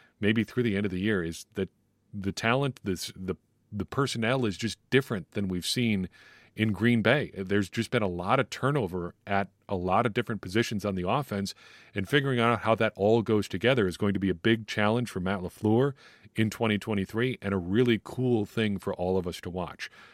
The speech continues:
I'm excited for that, and I hope we, we can all be excited about that together,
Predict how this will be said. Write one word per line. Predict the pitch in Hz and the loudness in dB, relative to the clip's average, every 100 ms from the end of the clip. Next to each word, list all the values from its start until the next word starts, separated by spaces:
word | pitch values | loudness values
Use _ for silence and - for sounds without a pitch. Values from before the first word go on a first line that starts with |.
| _ _ _ - | _ _ _ -4
I'm | 107 | -2
excited | 95 - 107 139 127 98 | -2 0 4 4 4 -2
for | 90 | -6
that, | 73 76 - | -10 -14 -10
and | 95 | -6
I | 90 | -6
hope | 87 120 104 | -2 -2 0
we, | 104 101 95 _ | 0 0 -2 _
we | 98 95 | -10 -8
can | 104 | -8
all | - 98 104 | -2 0 2
be | 104 | 0
excited | 90 - 101 92 | -2 -2 -2 -2
about | 85 90 - | -4 -4 -6
that | 87 | -8
together, | - 82 101 85 85 | -10 -4 -2 -2 -4